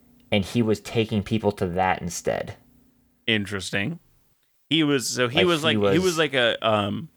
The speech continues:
Speaker 2: like a lesser deity or, like, the l-, the lowest level of deity where
Speaker 1: Yes.
Speaker 2: he shouldn't have a heaven, but he made a demiplane for himself and then was sending people there.
Speaker 1: And was,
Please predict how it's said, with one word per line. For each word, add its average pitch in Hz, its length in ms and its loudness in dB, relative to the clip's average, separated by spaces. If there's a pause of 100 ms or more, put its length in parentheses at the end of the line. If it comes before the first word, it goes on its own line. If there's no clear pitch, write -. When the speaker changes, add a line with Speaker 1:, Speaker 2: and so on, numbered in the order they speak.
(640)
Speaker 2:
like 117 100 -4
a 110 60 6
lesser 117 440 2
deity 104 540 2
or, 95 180 0
like, 101 200 -4
the 104 100 0
l-, 123 300 2
the 135 160 0
lowest 160 500 0
level 139 300 2
of 110 140 -2
deity 113 420 0 (360)
where 123 120 2
Speaker 1:
Yes. 120 240 0
Speaker 2:
he 175 60 0
shouldn't 160 200 0
have 135 220 0
a 117 240 0
heaven, 101 500 -2 (380)
but - 180 -4
he 113 380 0
made 123 580 2
a 101 240 -2
demiplane 110 760 0
for 113 120 0
himself 107 640 0 (100)
and 107 220 2
then 107 140 2
was 104 160 0
sending 113 360 2
people 110 300 0
there. 101 380 0 (400)
Speaker 1:
And 107 140 -2
was, - 540 -4